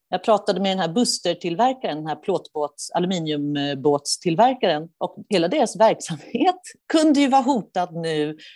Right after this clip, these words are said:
eftersom det var nästan omöjligt att få tag på aluminium precis i rätt tillfälle då man behövde det.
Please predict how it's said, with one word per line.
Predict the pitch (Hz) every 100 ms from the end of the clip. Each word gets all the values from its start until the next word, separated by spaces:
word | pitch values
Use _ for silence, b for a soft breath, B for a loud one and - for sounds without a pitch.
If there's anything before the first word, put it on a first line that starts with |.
| B
eftersom | 185 180 - 165 160 165 -
det | 202
var | 202
nästan | 190 - -
omöjligt | - 160 143 220 202 156
att | 156
få |
tag | - 147 135
på | -
aluminium | 139 151 269 302 202 143 139 -
precis | 214 208 170 160 165
i |
rätt | 156 143 -
tillfälle | 160 123 151 139
då | 131 143
man | 139 139
behövde | 143 302 311 156
det. | - -